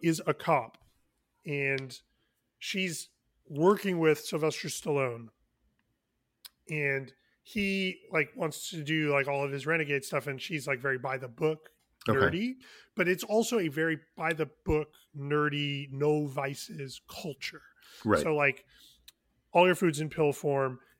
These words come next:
Speaker 1: Every time you swear, there's, like, a little, there's, like, an automated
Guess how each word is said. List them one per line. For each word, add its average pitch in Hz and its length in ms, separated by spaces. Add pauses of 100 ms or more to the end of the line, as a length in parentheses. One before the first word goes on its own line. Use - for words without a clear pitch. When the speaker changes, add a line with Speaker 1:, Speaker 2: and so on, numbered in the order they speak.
Speaker 1:
Every 165 160
time 180 200
you 165 80
swear, 147 560
there's, 143 180
like, 131 140
a 135 40
little, 139 340 (420)
there's, 143 240
like, 139 160
an 139 100 (100)
automated 151 640